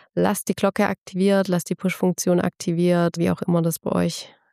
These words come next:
bei eurem Podcast-Anbieter heißt. Und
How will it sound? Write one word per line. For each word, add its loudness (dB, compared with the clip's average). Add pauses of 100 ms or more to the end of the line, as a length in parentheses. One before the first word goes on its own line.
bei -4
eurem 0
Podcast-Anbieter -4
heißt. -4 (680)
Und 2